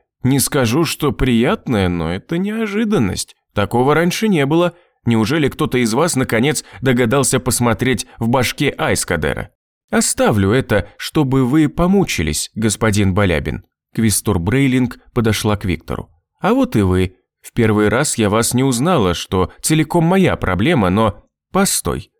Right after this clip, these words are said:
Балябин встал с кресла, и оно рассыпалось на кубики. Стены из облупленного кирпича стали черными настолько,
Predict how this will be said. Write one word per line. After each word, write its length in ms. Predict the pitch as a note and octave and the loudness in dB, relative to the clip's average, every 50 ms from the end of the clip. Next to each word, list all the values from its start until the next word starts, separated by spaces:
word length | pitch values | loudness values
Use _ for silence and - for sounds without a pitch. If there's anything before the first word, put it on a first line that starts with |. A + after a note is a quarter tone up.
| _ _ _ _ - | _ _ _ _ -8
Балябин 500 | G2+ G2+ G2+ G2+ C3 D#3 C#3+ C#3 C3+ A#2+ | -4 -2 0 0 0 0 0 0 0 0
встал 320 | - - - - G#2 G2 | -2 -4 -2 0 0 0
с 80 | - - | 0 -2
кресла, 500 | - - D3+ D#3 - - D3+ D3 B2+ - - _ _ _ - | -4 -2 -2 -2 -2 -2 -2 -2 -2 -4 -6 _ _ _ -4
и 80 | - | 0
оно 220 | B2 A#2 B2 C#3 C#3+ | 0 2 2 2 2
рассыпалось 720 | C3 A#2+ A#2+ - - - D#3 D3+ - B2 B2+ A#2+ - - | 0 0 -2 -2 -2 -2 -2 -2 0 0 0 0 -2 -2
на 100 | B2 C3 | -4 -4
кубики. 560 | - - G2 E2 E2+ A#2 - - - - - _ _ _ _ _ _ _ _ | -4 -4 -4 -4 -4 -4 -6 -8 -10 -12 -12 _ _ _ _ _ _ _ _
Стены 480 | - - - - - D#3 E3 D#3 D3 C3+ | -8 -8 -6 -2 0 0 2 2 2 0
из 280 | - - C#3 B2 A2+ A#2+ | 0 0 -2 0 2 2
облупленного 600 | A2 G#2 C3 D3+ C#3+ - A#2+ A#2 A#2 A2+ A2+ G#2 | 0 2 0 0 0 0 2 2 2 2 2 0
кирпича 640 | - - G#2+ F#2+ - A2 G#2 - - B2 D3 C#3+ | 0 -2 -2 -2 0 -2 -2 -2 -2 -4 -2 -2
стали 360 | - - - - A#2+ A#2+ A#2+ G#2+ | -2 -2 -2 0 0 2 2 0
черными 480 | - - C#3 C#3 C3 A2+ A#2 A2+ A#2 | 0 -2 -2 0 0 2 2 2 2
настолько, 720 | A2 G#2+ G#2+ G2 - - - D3+ B2+ A#2 - G2+ F2 - | 2 2 0 0 -2 -2 -2 -2 -2 -2 -2 -4 -4 -4